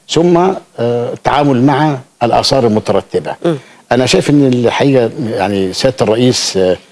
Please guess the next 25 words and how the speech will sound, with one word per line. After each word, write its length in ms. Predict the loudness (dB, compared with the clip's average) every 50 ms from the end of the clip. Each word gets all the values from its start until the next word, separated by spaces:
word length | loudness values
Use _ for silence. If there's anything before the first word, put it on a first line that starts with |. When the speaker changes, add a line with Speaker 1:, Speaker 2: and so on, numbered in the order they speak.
| _ _ _ _ _ -4
Speaker 1:
أحسن 320 | -2 -2 0 0 0 0
صنعاً 300 | 0 -2 -2 -2 -2 -2
في 440 | -4 -4 -4 -2 0 0 -2 -2 -2
اعتماد 460 | -4 -4 -2 -2 0 2 2 0 -2 -4 -4
هذا 240 | -2 -2 0 2 0
المبلغ، 480 | 0 2 0 0 0 0 0 0 0 -2 -8 -16 _ _ _ _ _ _ _ _ _ -2
آه، 140 | 0 0 2
لإعادة 400 | 2 2 0 0 0 0 0 -2 -2
البنية 280 | -4 -2 0 2 2 2
الأساسية 540 | 0 -2 -4 -2 -2 -2 -2 0 0 2 2
للمناطق 540 | 2 2 0 0 0 0 -2 -2 -4 -8 -8 -8
المضارة 420 | -8 -4 -4 -2 0 0 0 2 0
وتعويض 460 | 0 0 0 0 2 2 2 2 0
الأهالي. 680 | 0 -2 -2 -4 -4 -2 0 0 0 2 2 2 2 0 0 -6 -16 -20 -20 -20 -20 -20 -18 _ 0
والحقيقة 540 | 0 2 2 2 0 0 2 2 2 0 0 -6 -8 -6 -2
يعني 360 | 0 0 0 0 0 -2 -4 -6 -10 _ -14 -14 -14 -16 _ -20 -20 -6 _
الروتين 380 | -2 0 0 -2 0 0 0 0
أحيانًا، 540 | 0 -2 0 0 2 2 2 2 2 2 0 -2 -4 -4
الروتين 380 | -2 -2 -2 0 0 0 0 0
أحيانًا، 480 | 0 0 0 0 2 2 2 0 0 -2 -6 _ _ _ _ _ _ _ _
آه، 200 | 0 0 2 0 -2 -8 _ _ -20 -18 -16 -16 -16 -16 -10 -4
بيضيع 580 | -2 0 0 2 2 2 2 4 4 2 2 2
ميزة 340 | 2 2 2 2 2 0 -2 -2 _ _ -8 -8
هذه 460 | -6 -4 -2 -2 -2 -2 -2 -4 -4
الأمور، 440 | -4 -4 -2 0 0 2 0 0